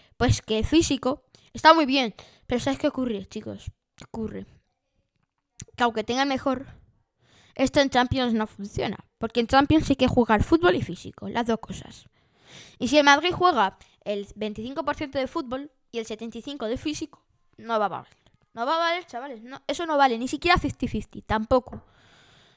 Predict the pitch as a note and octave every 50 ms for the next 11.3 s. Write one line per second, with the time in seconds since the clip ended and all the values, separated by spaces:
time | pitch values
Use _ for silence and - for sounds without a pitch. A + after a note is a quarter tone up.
0 | _ - - A#3+ C#4 D#4 F4+ E4 F4 G4 F#4+ - D4+ D#4+ F4 D#4+ D#4+ - - C#4+
1 | - C#4+ C4 B3 C4 C4+ E4+ - E4+ E4 - - E4+ D#4+ D#4+ E4+ F4 F4+ F4 _
2 | _ _ _ - A#3+ B3 - F#3+ - G3+ F3+ - A3 G3+ - F#3+ F#3 - F#3 F#3+
3 | - - G#3 G#3+ A3 _ _ _ _ _ _ _ _ _ _ _ _ _ _ _
4 | _ _ _ _ _ _ _ _ _ _ _ _ _ _ _ _ _ _ _ _
5 | _ _ - _ _ _ _ _ _ _ _ _ _ - - _ _ _ _ _
6 | - B3 C4 C#4 C4+ - B3 B3 B3+ B3+ B3+ B3 A#3+ B3 B3 B3+ B3+ B3 B3 -
7 | _ _ _ _ _ - B3+ C4 C4+ C#4+ C#4+ D#4+ E4 E4 D#4 D4+ D4+ D#4+ E4 D4
8 | - - A#3 B3 A#3+ A#3+ A#3 A3+ A3+ - _ _ _ _ _ _ _ _ _ _
9 | _ - D4 D4 D#4 E4 G#4+ A4 - - - D#4+ D#4 D4+ C#4+ C4+ B3+ - - _
10 | _ _ - _ - - _ - B3+ C4 C4+ C4+ D4+ D4 D4 C#4+ C#4 C#4 C4+ B3+
11 | C4 B3+ B3 A#3+ A#3+